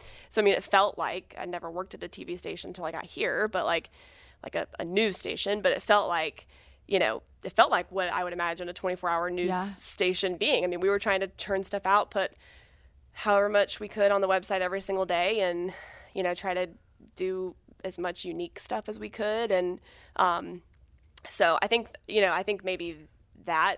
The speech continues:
Speaker 1: answers your question, hopefully, is
Speaker 2: Mm-hmm.
Speaker 1: just, like, not realizing how big the online world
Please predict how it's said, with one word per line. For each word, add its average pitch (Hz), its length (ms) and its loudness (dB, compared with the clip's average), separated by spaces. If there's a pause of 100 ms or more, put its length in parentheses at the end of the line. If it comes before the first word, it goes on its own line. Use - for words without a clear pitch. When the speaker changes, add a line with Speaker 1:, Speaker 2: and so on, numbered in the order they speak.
Speaker 1:
answers 214 400 -4
your 214 100 -8
question, 220 340 -4
hopefully, 214 380 2
is 202 80 6
Speaker 2:
Mm-hmm. 185 40 -2
Speaker 1:
just, 196 120 -2
like, 180 140 2
not 180 200 2
realizing 180 460 0
how 170 160 -4
big 165 320 -4
the 175 240 -2 (640)
online 180 760 0 (140)
world 175 600 -2